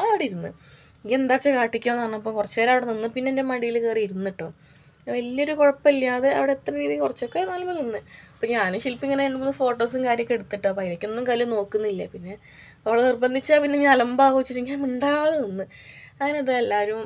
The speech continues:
വണ്ടിയിൽ നിന്ന് ഫോട്ടോസും വീഡിയോസും കാര്യമൊക്കെ എടുക്കുന്നുണ്ട് ട്ടോ. പിന്നെ ഞങ്ങൾ അവിടെ എത്തി. അപ്പോൾ ഒരു കുറച്ചിങ്ങനെ നടക്കാണ്ട് ട്ടോ. അപ്പോൾ നമ്മൾ ഇറങ്ങി വരുമ്പോൾ തന്നെ ആ പൂന്തോട്ടത്തിൻ്റെ ഇത് ഭംഗി നമുക്ക് കാണാൻ പറ്റുമേ. നല്ല ഭംഗിയുണ്ട് കാണാൻ വേണ്ടിയിട്ട്. മഞ്ഞയിലും ഓറഞ്ചിലൊക്കെ ഇങ്ങനെ ഉണ്ടായിട്ടുണ്ട്.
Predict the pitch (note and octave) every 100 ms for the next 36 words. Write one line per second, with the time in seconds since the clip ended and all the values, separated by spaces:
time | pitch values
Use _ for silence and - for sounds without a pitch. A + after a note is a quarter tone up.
0 | G#3 G#3 G3+ G3+ G#3 G#3 F#3+ F#3+ F#3+ A3+
1 | G3 F3+ F#3 A3 G#3 G3+ G#3+ - D4+ -
2 | G#3 G3 F#3 F#3 G3+ F#3 - - - -
3 | - - - C#4 E4 F4 D#4 D4+ C4 G#3
4 | E3 - B3+ C#4+ D#4 E4+ E4+ - - F#4+
5 | F4+ D#4 C4 B3 A#3 G3 G3+ F3+ - -
6 | - _ B3 D4+ E4+ C4 B3 A#3+ B3+ D#4
7 | C#4 C4 C4+ C#4 C#4+ C#4+ C#4 C#4 A#3+ A3+
8 | A3 A3+ A#3 A#3 A#3 G3+ G#3 G#3 G#3 G#3+
9 | G#3 F#3+ F#3 G3 G3 - G3 G#3+ F#3 F#3+
10 | G#3+ C4 C4 A#3+ A#3+ A#3 A#3 G#3+ G#3 G3+
11 | G3+ G#3 A3 G#3 G3+ G3+ G3+ A3+ G#3 F#3+
12 | G3 G3+ G#3 G#3 - B3+ A#3+ A3 G3+ G3+
13 | G3+ G3